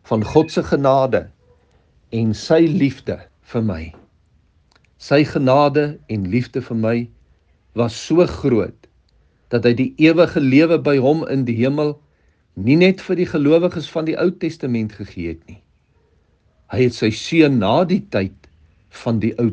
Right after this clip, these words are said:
Testament gestuur, sodat ek saam met die gelowiges in die Ou Testament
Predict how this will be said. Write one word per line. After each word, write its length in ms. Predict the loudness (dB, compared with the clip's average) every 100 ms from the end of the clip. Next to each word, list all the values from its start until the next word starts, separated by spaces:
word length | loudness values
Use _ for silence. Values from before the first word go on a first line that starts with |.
| -2
Testament 520 | -8 -4 -4 -2 -4 -8
gestuur, 560 | -14 -10 -10 -10 -12 _ _ _ _ _ -6
sodat 400 | 2 4 4 2
ek 240 | 0 -2
saam 480 | -8 0 4 4 2
met 80 | 0
die 80 | -4
gelowiges 720 | -2 2 2 2 -2 -6 -8
in 160 | -6
die 80 | -6
Ou 140 | -6 -8 -10
Testament 640 | -12 -12 -12 -12 -16